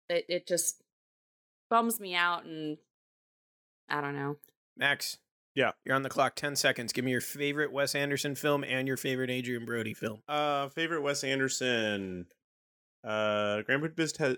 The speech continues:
Speaker 3: Hotel's up there. I, I really like the Fantastic Mister Fox movies. His, like,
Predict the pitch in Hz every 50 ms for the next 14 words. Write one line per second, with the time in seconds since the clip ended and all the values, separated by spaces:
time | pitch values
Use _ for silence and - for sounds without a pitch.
0 | - 120 123 120 - 127 123 123 117 127 120 - 120 107 120 131 131 127 - -
1 | 151 180 196 220 220 196 180 175 170 175 160 160 151 147 156 151 147 147 - 127
2 | 143 143 139 - 123 - - 120 117 123 123 - - - 113 104 98 98 98 98
3 | 101 98 95 104 101 -